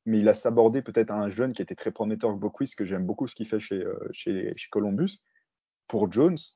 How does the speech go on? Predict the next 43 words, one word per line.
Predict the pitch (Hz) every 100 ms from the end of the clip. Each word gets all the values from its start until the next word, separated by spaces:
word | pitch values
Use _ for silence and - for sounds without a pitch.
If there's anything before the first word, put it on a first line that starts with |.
| _ _ _
ok, | - 107 135 117
très | -
bien, | 107 131 175
t'as | 110
ramené | 95 104 104
des | 101
noms, | 101 120 101
et |
cetera, | - 98 110 175
mais | 110
il | 113 -
n'y | -
a |
pas | - 135
que | -
les | 131
noms | 160
qui | 151 -
comptent, | 117 110
c'est, | - 95 95
il | 98
y |
a | 95
aussi | 92 -
le, | 127 104
l'alchimie | 95 98 - 107 117
à | 104
créer | - 101
autour. | 101 95 143 170 - _ _ _
Et | 92 95
peut-être | 98 98 147
que | - 98 95 101 -
aussi, | 101 - 175
tu, | 113 104 101
t'avais | 95 98 98
deux | 98 95 123
leaders, | 117 113 - - _
je | -
prends | - 113
beaucoup | 110
la | 123
parole, | 110 127 131
mais | 107 95